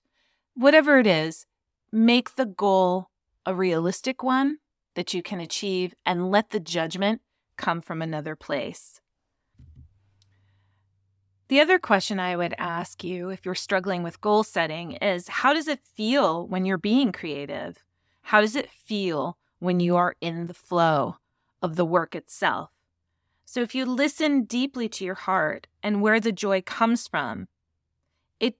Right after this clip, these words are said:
doesn't mean you stay away from hard things. It means you stay in an honest conversation with yourself about what you want.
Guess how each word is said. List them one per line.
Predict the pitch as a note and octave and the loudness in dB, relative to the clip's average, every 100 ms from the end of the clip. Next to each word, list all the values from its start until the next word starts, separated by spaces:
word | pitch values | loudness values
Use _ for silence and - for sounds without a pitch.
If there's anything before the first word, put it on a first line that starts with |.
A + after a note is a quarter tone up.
| - | -2
doesn't | B3 B3+ D#4+ C4+ | 0 2 -2 2
mean | A3+ A#3 B3 A#3+ | 2 4 2 2
you | |
stay | G#3+ - - G3+ | -2 -6 -4 -2
away | G#3 G3+ F#3+ G3 | 0 0 0 0
from | A3 G3+ | -2 -4
hard | G3+ F#3+ | -4 -6
things. | - - F#3 G3 A#3 C4 - _ _ _ | -6 -6 -4 -2 -2 -4 -12 _ _ _
It | G#3+ A3+ | 0 4
means | A#3 B3 C4+ C4+ | 6 6 4 2
you | |
stay | A3+ - G#3+ G3 A3 | -6 -6 -2 0 0
in | G3 | 0
an | F#3 - | -2 -2
honest | F#3 F#3 G3 | -2 -2 -4
conversation | - F#3+ F3+ - E3 D#3+ - G3+ G3 | -4 -4 -4 -8 -6 -6 -4 -6 -6
with | F#3 | -6
yourself | E3 E3+ - D#3 G#3+ - _ _ _ | -8 -8 -2 0 0 -4 _ _ _
about | - F#3+ F3+ - | 0 6 6 4
what | E3+ F3 F3 | 0 0 0
you | E3+ E3 | -8 -8
want. | E3+ D3 C3+ C#3 - | -6 -4 -4 -6 -14